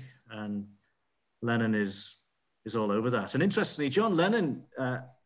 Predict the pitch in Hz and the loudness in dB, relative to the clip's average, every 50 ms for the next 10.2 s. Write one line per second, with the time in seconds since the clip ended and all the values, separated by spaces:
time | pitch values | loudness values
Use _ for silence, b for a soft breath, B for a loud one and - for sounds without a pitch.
0 | _ _ _ _ _ _ _ _ _ _ _ _ _ - 123 - - 135 135 131 | _ _ _ _ _ _ _ _ _ _ _ _ _ -16 -10 -4 0 2 2 2
1 | - 143 131 143 151 156 131 131 127 - - 139 131 127 123 117 127 143 131 107 | 4 2 2 2 2 2 0 0 0 0 2 2 2 2 2 2 0 0 0 0
2 | - - - - - _ _ _ _ _ _ _ _ _ _ _ - 117 120 123 | -4 -8 -12 -20 -20 _ _ _ _ _ _ _ _ _ _ _ -6 -4 -2 -2
3 | 123 127 - - 127 117 131 127 143 131 131 131 127 123 147 156 165 160 131 135 | -2 -2 -4 -8 -6 -6 -2 2 2 4 4 4 4 4 4 4 4 4 4 2
4 | 147 135 - 185 170 160 - - 170 156 139 135 131 123 117 123 120 117 117 117 | 2 0 0 0 0 0 -2 -2 -2 0 0 2 2 2 2 2 2 2 0 0
5 | 113 - - 120 110 - - - _ _ - - - - _ _ _ _ _ _ | -2 -2 -4 -4 -4 -6 -10 -20 _ _ -20 -20 -20 -20 _ _ _ _ _ _
6 | _ _ _ _ _ _ - 147 156 147 - 147 131 127 127 131 135 143 147 156 | _ _ _ _ _ _ 4 4 4 6 6 4 6 6 6 6 6 6 6 4
7 | 147 139 127 117 - - - - - - _ _ - - 113 - - - - - | 4 4 2 2 0 -2 -6 -14 -20 -20 _ _ -4 -4 -4 -4 -6 -16 -14 -8
8 | - 117 117 110 110 107 107 110 120 120 123 113 92 98 98 101 - _ _ _ | -6 -4 -2 -2 -2 -2 -2 -2 0 0 0 0 0 -4 -8 -10 -14 _ _ _
9 | _ _ _ _ _ _ _ _ _ _ _ _ _ _ _ _ - 107 107 104 | _ _ _ _ _ _ _ _ _ _ _ _ _ _ _ _ -14 -10 -8 -8
10 | 104 101 98 | -6 -6 -6